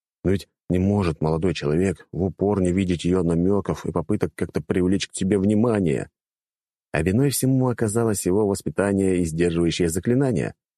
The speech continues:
Но теперь графиня поняла, как ей нужно действовать. И, пожалуй, придется тратить еще больше денег на наряды. И пусть деньги у ее рода теперь есть, причем довольно много, но тратить их Виктория не собирается.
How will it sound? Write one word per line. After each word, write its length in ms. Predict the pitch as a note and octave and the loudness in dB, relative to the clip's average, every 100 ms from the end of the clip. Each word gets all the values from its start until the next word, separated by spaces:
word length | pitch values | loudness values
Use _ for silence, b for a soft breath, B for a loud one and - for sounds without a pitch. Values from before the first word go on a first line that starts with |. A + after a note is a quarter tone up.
| _ _ _ _ _ - | _ _ _ _ _ -4
Но 120 | D2 | -2
теперь 340 | D#2+ F#2+ F#2+ | 0 0 0
графиня 440 | F#2 G2 G2+ G2+ F#2+ | 0 0 0 0 0
поняла, 460 | G2+ G#2+ B2 F2 - | 0 2 0 -2 -4
как 180 | F#2 E2 | -6 -2
ей 100 | F2 | 0
нужно 280 | F2 D#2+ F2+ | 2 0 0
действовать. 480 | F#2 D2+ B1 A1 _ _ _ _ _ _ _ _ - | 0 -2 -6 -8 _ _ _ _ _ _ _ _ -2
И, 100 | F2+ | 0
пожалуй, 420 | B2+ C#3 D3 C#3+ | 2 2 2 0
придется 480 | A#2 B2 B2+ - B2 | 0 0 0 0 -2
тратить 500 | F2 G2+ G#2 G#2 F#2 | 0 0 0 -2 -4
еще 320 | F2 F2+ G2 | -2 0 0
больше 340 | F#2+ F#2+ G2 | 0 0 0
денег 380 | E2+ E2+ F2+ E2 | 0 0 0 0
на 120 | E2+ | 0
наряды. 480 | E2+ E2 F#2+ E2+ D2 _ _ _ _ _ | 0 0 0 0 -4 _ _ _ _ _
И 100 | - | -4
пусть 280 | - F#2+ E2+ | 0 0 0
деньги 400 | G2 G#2+ F#2+ G#2 | 0 0 0 2
у 100 | G2+ | 2
ее 220 | G2 G2+ | 2 2
рода 240 | G2+ G2+ F#2 | 0 0 -2
теперь 280 | - G2 | -2 0
есть, 380 | F2+ A2 G#2+ - _ _ | 2 0 -2 -8 _ _
причем 240 | - D#2+ D2+ | -4 -2 0
довольно 280 | D#2 F2 | 2 2
много, 340 | F2+ G2 A#2+ A2+ _ _ _ _ _ | 2 2 0 -2 _ _ _ _ _
но 180 | D#2 F#2+ | -2 0
тратить 400 | G2+ A2 A#2 A#2 | 0 -2 -2 -2
их 120 | A#2+ | -2
Виктория 440 | G#2+ - G2 G2+ G2 | -4 -2 0 0 0
не 120 | F#2 | 0
собирается. 640 | E2 D2+ D2 D2 - - | -2 -2 -2 -2 -6 -12